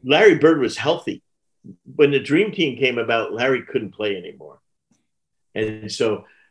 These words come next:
uh, and Michael was two years younger. But Isaiah was such a better player than Stockton. Not even close.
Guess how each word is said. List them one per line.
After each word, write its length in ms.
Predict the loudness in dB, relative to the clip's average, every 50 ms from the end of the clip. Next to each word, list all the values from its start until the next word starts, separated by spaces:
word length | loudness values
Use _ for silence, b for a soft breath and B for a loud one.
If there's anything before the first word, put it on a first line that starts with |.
| b -8
uh, 260 | -4 -2 -2 -2 -4 -8 -8
and 180 | -8 -8 -6 -4
Michael 480 | -4 -4 -4 -6 -6 -8 -8 -8 -10 -8
was 240 | -8 -8 -8 -10 -14
two 140 | -8 -4 -4
years 280 | -2 -2 -2 -4 -4 -4
younger. 340 | -8 -8 -6 -8 -8 -10 b b b b -4
But 120 | -2 0 2
Isaiah 840 | 4 4 4 2 0 0 2 4 6 6 6 4 2 -2 -6 -12 _ _ _ _ _ _ _ _ _ -10
was 360 | -2 0 0 0 0 -4 -2
such 220 | -2 -2 0 0
a 60 | -2 -2
better 320 | -2 -4 -4 -4 -6 -8
player 360 | -6 -6 -4 -4 -2 -2 -4
than 180 | -6 -8 -12 -10
Stockton. 580 | -10 -10 -8 -8 -10 -10 -12 _ -16 -16 -16 -16 _ _ _ _ _ _ _ _ _ _ _ -4
Not 200 | -2 0 0 0
even 200 | -2 -6 -8 -14
close. 480 | -14 -10 -10 -10 -10 -10 -16 -20 -20